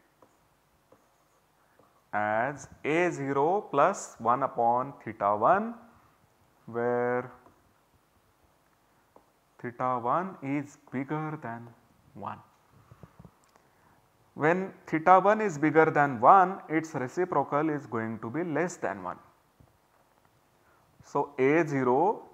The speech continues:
has the property that A zero is an integer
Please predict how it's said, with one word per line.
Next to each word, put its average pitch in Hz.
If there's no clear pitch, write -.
has 156
the 151
property 123
that 139
A 131
zero 143
is 131
an 135
integer 165